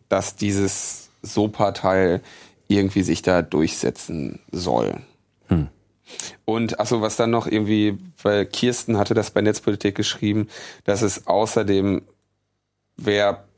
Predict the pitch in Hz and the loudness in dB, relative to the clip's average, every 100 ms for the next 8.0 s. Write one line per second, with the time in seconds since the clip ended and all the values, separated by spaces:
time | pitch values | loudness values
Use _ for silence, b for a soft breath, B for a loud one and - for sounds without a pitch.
0 | - 104 104 104 95 - - 101 95 107 | -2 2 4 2 0 -4 -4 -2 0 0
1 | 160 - 131 123 120 139 131 98 - 98 | 2 0 0 -2 0 0 0 -2 -2 0
2 | 90 - 73 - 104 107 95 90 82 92 | 0 0 -6 -4 -2 0 2 0 0 0
3 | 127 135 117 107 - 104 - 98 98 107 | 0 0 0 -2 0 -2 0 -2 0 0
4 | 101 98 - 107 - - - 107 190 B | 0 -2 0 -2 -2 -4 -2 -2 -2 B
5 | B B _ 110 - 110 104 - 101 95 | B B _ -2 2 2 0 0 -4 0
6 | - - - 98 104 95 - 101 98 - | 2 2 2 0 2 0 -2 0 -2 -2
7 | - 156 165 82 87 85 - - 156 | 0 2 2 2 0 -2 -2 -2 -4